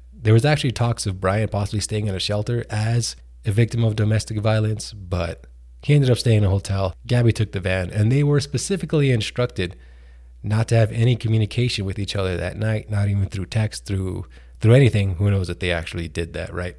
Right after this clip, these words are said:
Gabby wasn't charged, so that wasn't like, the officer couldn't legally, like, tell them not to contact each other. He just didn't want them to contact each other at all,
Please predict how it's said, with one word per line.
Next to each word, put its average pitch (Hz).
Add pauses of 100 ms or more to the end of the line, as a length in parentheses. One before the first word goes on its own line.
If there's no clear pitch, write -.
(120)
Gabby 110
wasn't 95
charged, 95
so 87
that 95
wasn't 92
like, 90
the 107
officer 101
couldn't 98
legally, 107
like, 107
tell 117
them 113
not 113
to 117
contact 120
each -
other. 117
He 120
just 120
didn't 101
want 98
them 92
to 85
contact 95
each 95
other 87
at 92
all, 95